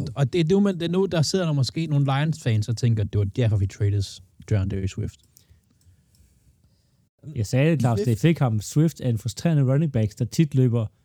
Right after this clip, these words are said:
Speaker 3: væk fra det største hul, han kan finde på banen.
Speaker 1: Nej. <laughs> Men, men, men, men problemet, det er, at han ikke får bolden overhovedet.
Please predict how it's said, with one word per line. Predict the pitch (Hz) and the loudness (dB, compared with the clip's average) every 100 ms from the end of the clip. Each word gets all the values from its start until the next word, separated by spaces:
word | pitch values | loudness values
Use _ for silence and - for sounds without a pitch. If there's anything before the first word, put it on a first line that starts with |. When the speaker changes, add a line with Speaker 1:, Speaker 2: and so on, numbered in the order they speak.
| _ | _
Speaker 3:
væk | 127 151 | -2 -2
fra | - | 0
det | 113 | 0
største | 107 135 127 131 | 2 0 2 2
hul, | 123 | 4
han | 123 | 4
kan | 107 | 2
finde | 113 117 | 2 2
på | |
banen. | 113 113 113 104 98 _ _ _ _ _ - _ _ - | 2 2 0 -2 -8 _ _ _ _ _ -20 _ _ -10
Speaker 1:
Nej. | 151 | -6
<laughs> | 180 - 202 - - - - - - - 208 - - - 175 - - - | -4 -4 -6 -8 -12 -10 -10 -8 -12 -10 -14 -12 -14 -14 -16 -14 -16 -8
Men, | 151 165 _ _ - - 143 160 | -4 -4 _ _ -20 -6 -2 -2
men, | 175 139 | -2 -2
men, | 160 160 _ _ _ - | -4 -6 _ _ _ -4
men | 160 160 | -4 -4
problemet, | 147 - 185 208 160 120 - _ _ - | -8 -4 -2 0 -2 -6 -12 _ _ -10
det | 170 | -6
er, | 165 | -4
at | |
han | 151 110 | -4 -6
ikke | 131 | -6
får | - 165 | -6 -6
bolden | 123 92 - | -4 -6 -6
overhovedet. | 87 90 92 98 - | -6 -6 -4 -6 -8